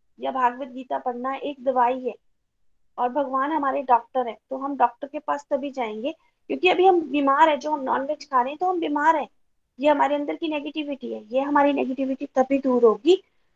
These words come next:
जब हम लोग दवाई खाएंगे और डॉक्टर के पास जाएंगे और दवाई खाएंगे, तो हम लोग ठीक हो जाएंगे और प्रभु कृपा जो है, वो हम पे जरूर होगी। और बहुत सारे जो हमारे, मेरे मिसकंसेप्शन थे, सच में बहुत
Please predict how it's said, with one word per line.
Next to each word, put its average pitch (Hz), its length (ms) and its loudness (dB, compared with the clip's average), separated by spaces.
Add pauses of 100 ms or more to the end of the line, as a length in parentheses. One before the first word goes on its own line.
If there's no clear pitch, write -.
(140)
जब 349 240 12
हम 277 260 -2
लोग 240 200 -4
दवाई 233 300 -4
खाएंगे 233 500 -10
और 226 180 -8
डॉक्टर 233 360 -10
के 254 120 -12
पास 233 240 -8
जाएंगे 226 240 -10
और 262 60 -6
दवाई 220 260 -12
खाएंगे, - 400 -20 (360)
तो 269 80 -8
हम 254 180 -4
लोग 247 200 -4
ठीक 254 180 -12
हो 220 80 -6
जाएंगे 214 320 -14
और - 120 -2
प्रभु 247 340 -6
कृपा 240 640 -2
जो 254 200 -2
है, 262 160 -4
वो 277 160 -4
हम 233 220 -8
पे 262 220 -2
जरूर 269 320 0
होगी। 226 360 -6 (840)
और 220 200 4
बहुत 311 300 6
सारे 269 300 8
जो 262 300 2 (120)
हमारे, 240 540 4 (180)
मेरे 240 200 -6
मिसकंसेप्शन 226 680 -12
थे, 247 160 -10
सच 247 280 -14
में 240 140 -6
बहुत 233 360 -4